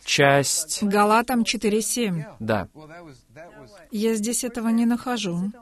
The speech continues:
Speaker 2: Здесь это есть?
Speaker 1: Нет, я читал это с другого листа.
Speaker 2: А, хорошо.
Speaker 1: Но все это для того, чтобы сказать, что долгая жизнь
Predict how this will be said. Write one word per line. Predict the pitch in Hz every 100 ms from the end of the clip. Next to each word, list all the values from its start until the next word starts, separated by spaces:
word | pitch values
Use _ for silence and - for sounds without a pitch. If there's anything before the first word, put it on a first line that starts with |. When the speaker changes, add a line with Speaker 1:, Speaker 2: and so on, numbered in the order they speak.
| 226 233
Speaker 2:
Здесь | 190 185 214
это | 233 196
есть? | 185 196 277 -
Speaker 1:
Нет, | 240 113 98 113
я | 127 143
читал | - 127 135 127
это | 127 127
с | 117
другого | 135 131 127 120
листа. | 117 110 - 80 - _ _ _
Speaker 2:
А, | - 185
хорошо. | - 196 202 165 160 165 185 - - 147 160 151 - 123 -
Speaker 1:
Но | 107 143 180 190
все | - 180
это | 170 147
для | 123 123
того, | 120 113 160
чтобы | - 127 123
сказать, | - 117 135 135
что | - 127
долгая | 120 147 190 202 233 233
жизнь | 165 180 170 202